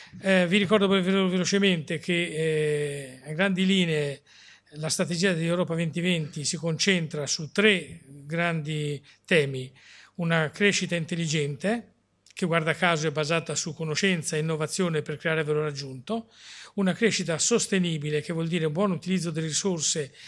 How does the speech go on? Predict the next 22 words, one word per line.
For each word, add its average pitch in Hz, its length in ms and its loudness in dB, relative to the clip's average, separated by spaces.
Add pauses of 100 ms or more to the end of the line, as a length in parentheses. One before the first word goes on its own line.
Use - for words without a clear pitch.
(180)
e 185 80 0
investimenti 175 720 0
per, 156 540 0 (400)
eh, 151 480 -4
utilizzarle 165 580 0
al 156 80 0
meglio, 151 540 -2
e 165 100 -4
quindi 165 300 0
l'equilibrio 170 500 0
economico, 160 760 -2 (540)
e 226 160 6 (220)
inclusiva, 185 920 4
basata 180 440 2
su 180 180 0
coesione 175 640 2
e 170 120 -4
tolleranza, 165 720 0
e 208 120 -2
quindi 185 220 -2
l'armonia 165 360 -2
sociale. 139 540 -6